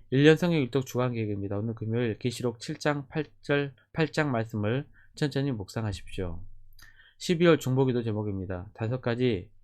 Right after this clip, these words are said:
기도 제목을 충분히 기도하시고 교회와 개인 기도의 시간을 가지시길 바랍니다.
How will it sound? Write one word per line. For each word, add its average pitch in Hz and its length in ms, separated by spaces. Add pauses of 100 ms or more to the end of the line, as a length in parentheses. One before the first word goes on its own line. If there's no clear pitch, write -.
(140)
기도 123 200
제목을 110 300
충분히 147 520
기도하시고 104 840 (380)
교회와 110 580
개인 117 180
기도의 107 240
시간을 104 320
가지시길 104 400
바랍니다. 90 560